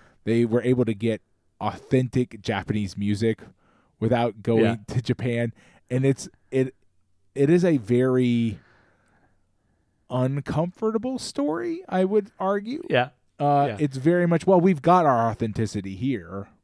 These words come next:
Speaker 1: We don't need to go to
Speaker 2: Yeah.
Speaker 1: Japan because we've got our authenticity here."
Speaker 2: Zimmer.
Speaker 1: This is that we found a real Japanese
Speaker 2: Yeah.
Speaker 1: person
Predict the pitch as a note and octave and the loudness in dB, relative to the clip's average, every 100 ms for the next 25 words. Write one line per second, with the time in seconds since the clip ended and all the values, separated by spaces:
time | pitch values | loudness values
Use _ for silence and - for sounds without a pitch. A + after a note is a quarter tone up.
0 | - C#3+ C#3 A2+ G#2+ G#2 G2 G2 F2+ A2 | -4 -2 -2 -4 -4 -4 -4 -8 -4 -4
1 | G2 G2 F#2+ F#2+ A2 G#2+ G2 F#2 G2+ G2 | -4 -6 -6 -4 -2 -2 -2 -6 -8 -8
2 | F#2+ F#2+ G2 F#2 F#2 B2+ A#2+ G#2 C#3+ C#3 | -8 -10 -8 -10 -6 -2 0 0 -2 -6
3 | B2+ _ _ _ - F3 F3 A#2 E3 D#3+ | -8 _ _ _ 2 2 4 4 4 4
4 | C#3+ C3 G#2 D3 E3 E3+ F3 F#3+ A#3 A#2 | 2 2 2 4 6 6 6 2 -2 -2
5 | G#2 F#2+ F2+ E2 | -4 -4 -8 -10